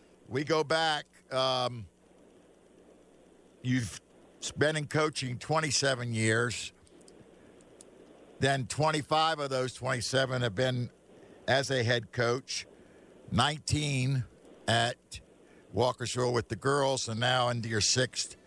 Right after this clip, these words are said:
at Walkersville with the boys. So looking at that, Mike, what was it about Walkersville, uh, that, you know, pulled you in and you said, "This is where I wanna be"?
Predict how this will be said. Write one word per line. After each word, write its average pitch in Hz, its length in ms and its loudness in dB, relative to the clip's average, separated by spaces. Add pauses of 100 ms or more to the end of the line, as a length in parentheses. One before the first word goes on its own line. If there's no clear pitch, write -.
(300)
at 113 200 2 (120)
Walkersville 113 540 0
with 113 200 0
the 110 60 -2
boys. 104 380 2
So 117 380 2 (580)
looking 156 500 0
at 135 220 0
that, 147 380 0 (340)
Mike, 107 480 -2 (260)
what 160 220 2
was 190 220 0
it 151 100 2
about 131 500 2
Walkersville, 110 840 0 (680)
uh, 113 540 2
that, 120 220 2 (420)
you 123 80 2
know, 110 100 4
pulled 143 420 2
you 139 220 4
in 147 240 2
and 104 240 -2
you 123 220 2
said, 113 320 2
"This 135 180 0
is 92 140 -4
where 110 200 4
I 110 100 4
wanna 101 260 0
be"? 95 340 -2